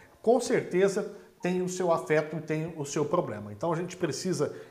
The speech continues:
encarar essa nova alteração e valorizar ainda mais o papel de termômetro que a floresta tem. O segundo aspecto, Eduardo, é o desenvolvimento econômico, principalmente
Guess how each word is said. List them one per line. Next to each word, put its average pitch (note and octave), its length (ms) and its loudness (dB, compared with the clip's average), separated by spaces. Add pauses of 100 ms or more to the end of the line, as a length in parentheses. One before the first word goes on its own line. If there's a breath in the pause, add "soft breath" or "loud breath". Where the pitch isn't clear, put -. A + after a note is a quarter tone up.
encarar F3 600 8
essa D#3+ 260 4
nova C#3+ 300 6
alteração D3 720 -2 (200 loud breath)
e C#3 60 -4
valorizar F#3 560 8
ainda F#3 220 4
mais E3 380 6
o F#3 60 -4
papel D#3 440 2
de D#3 120 -2
termômetro F3+ 640 4
que F#3 120 -2
a E3+ 40 2
floresta D#3+ 520 0
tem. G#2+ 200 -6 (540 loud breath)
O A#3+ 100 -4
segundo G3 400 -2
aspecto, F#3+ 540 2
Eduardo, A#2 420 -2
é C3+ 100 4
o D#3+ 140 4
desenvolvimento G#3 840 4
econômico, F3+ 720 2
principalmente G3 1000 -2